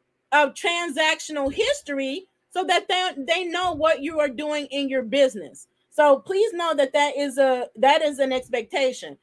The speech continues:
Expect that they will request between three and six months of bank statements.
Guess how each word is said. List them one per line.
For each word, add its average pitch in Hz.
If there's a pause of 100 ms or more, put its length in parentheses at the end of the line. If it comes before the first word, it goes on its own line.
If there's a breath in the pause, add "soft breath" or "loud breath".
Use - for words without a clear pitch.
(420)
Expect 339
that -
they 320
will 311
request 294
between 277
three 370
and 294
six 320
months 285
of 254
bank 269
statements. 151